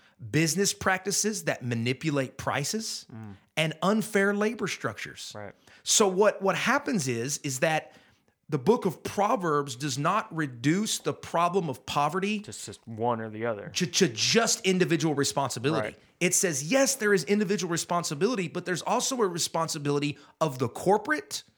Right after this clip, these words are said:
Speaker 1: to make sure the systems a-, and the structures are set up in such a way that they're going to hurt the poor and the needy.
Speaker 2: Right.
Speaker 1: So it's not reducing it simply to one another. Now, there is no doubt,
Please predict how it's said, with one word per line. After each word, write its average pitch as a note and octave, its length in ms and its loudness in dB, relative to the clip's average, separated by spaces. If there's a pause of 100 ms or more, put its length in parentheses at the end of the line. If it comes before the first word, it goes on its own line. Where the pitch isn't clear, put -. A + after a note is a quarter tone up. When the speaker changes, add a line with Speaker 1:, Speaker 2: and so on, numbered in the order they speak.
(440)
Speaker 1:
to D#3+ 100 2
make F3+ 300 2
sure G3+ 180 0
the D3+ 120 -2
systems C3+ 880 0 (520)
a-, E3 260 0
and D3+ 180 0
the B2 80 -2
structures C#3+ 920 -2 (640)
are E3 280 0
set - 380 4
up F3+ 180 0
in C#3+ 80 -2
such D#3 300 2
a D#3+ 60 -2
way C#3+ 260 0
that C3 180 -6
they're C3+ 180 0
going C3 280 0
to A2+ 140 -6
hurt - 640 -4 (560)
the A#2 120 -2
poor A2 440 -4
and G#2 160 -8
the G2+ 60 -8
needy. G2+ 360 -10 (140)
Speaker 2:
Right. G2+ 180 -16 (320)
Speaker 1:
So D#3 400 2
it's D#3+ 240 0
not F3+ 300 2
reducing F3+ 440 0
it - 120 -6
simply D#3+ 360 -2
to D3+ 120 -6
one B2+ 240 -4
another. A#2+ 420 -8
Now, B2+ 200 0 (1400)
there C#3+ 160 2
is B2 120 0
no A#2+ 180 -2
doubt, A#2 340 -4